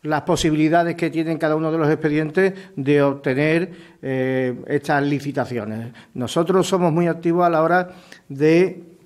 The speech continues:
eh, publicar la información, eh, por citar dos ejemplos de esta última semana o de estos, eh, últimos días. Acabamos de informar a nuestros asociados de cómo concurrir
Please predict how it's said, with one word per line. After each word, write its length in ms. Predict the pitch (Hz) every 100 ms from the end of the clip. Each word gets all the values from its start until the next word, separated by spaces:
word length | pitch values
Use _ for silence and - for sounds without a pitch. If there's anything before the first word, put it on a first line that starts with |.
| _ _ _ _ -
eh, 120 | 135
publicar 720 | 135 180 151 151 165 165 165
la 200 | 151 143
información, 880 | 139 135 151 139 135 - 170 131 107 - - -
eh, 200 | 117 117
por 240 | 113 135 -
citar 400 | 127 139 143 139
dos 200 | 151 147
ejemplos 420 | 143 151 165 139
de 80 | 135
esta 160 | 143
última 300 | 139 139 135
semana 440 | 131 131 107 107 107
o 100 | 110
de 100 | 123
estos, 280 | 139 139 139 - -
eh, 240 | 135 135
últimos 440 | 143 139 143 139 123
días. 240 | 117 95 - _ _ _ _ _ _ _ -
Acabamos 540 | 113 117 120 143 147
de 520 | 147 175 180 - - -
informar 600 | 151 135 143 135 160 156
a 80 | 147
nuestros 320 | 143 139 135
asociados 680 | 127 131 120 151 170 202 226 - - - -
de 260 | 135 147
cómo 320 | 147 170 185 180
concurrir 880 | 180 175 165 151 190 220 233 -